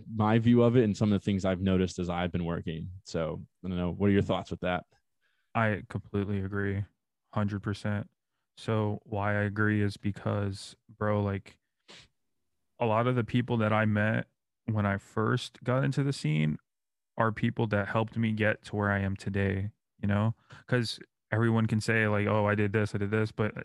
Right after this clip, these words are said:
Speaker 2: it's like, we, we all got there because of the people that helped us get there. No one, no one can get to somewhere all by themselves. Like,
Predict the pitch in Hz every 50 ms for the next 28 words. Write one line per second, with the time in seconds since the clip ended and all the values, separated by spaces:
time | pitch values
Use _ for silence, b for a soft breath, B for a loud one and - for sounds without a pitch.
0 | _ _ - - - 110 104 107 110 110 110 117 - B B B B B B 120
1 | 117 113 113 110 117 110 107 - - 110 110 104 104 104 104 113 104 - 117 107
2 | 104 107 95 104 101 - 113 110 104 - 107 104 104 98 - 110 107 - - 110
3 | 107 - 113 107 104 - 117 104 104 107 110 110 110 110 113 - - 120 120 123
4 | 123 120 117 110 - b b b b b b b b - _ - - 123 113 104
5 | 117 110 - - - 101 - 117 104 104 104 107 101 98 104 - - 110 107 104
6 | 98 101 98 98 113 120 - - - - - - - - - - - 101 101